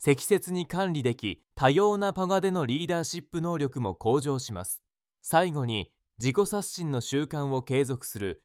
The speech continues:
人を加速、すなわち自己刷新の重要性を意識し、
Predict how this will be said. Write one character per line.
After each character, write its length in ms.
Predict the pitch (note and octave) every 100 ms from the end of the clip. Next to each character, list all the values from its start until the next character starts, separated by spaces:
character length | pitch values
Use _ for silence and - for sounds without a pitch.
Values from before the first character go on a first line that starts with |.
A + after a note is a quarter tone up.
| _
人 340 | - - D3+ C#3
を 260 | A2+ - _
加 160 | - C3
速、 400 | D3+ A2+ F#2+ - _ _
す 160 | - -
な 140 | D#3+
わ 140 | D#3+ C3+
ち 320 | - G2 - _ -
自 140 | C3+
己 120 | G3+
刷 220 | F#3+ G3+ -
新 240 | E3+ D#3
の 120 | B2+
重 280 | G2+ B2 E3
要 180 | F3 E3+
性 260 | - D#3
を 120 | D3 D3
意 60 |
識 240 | - - B2+
し、 320 | - F#2+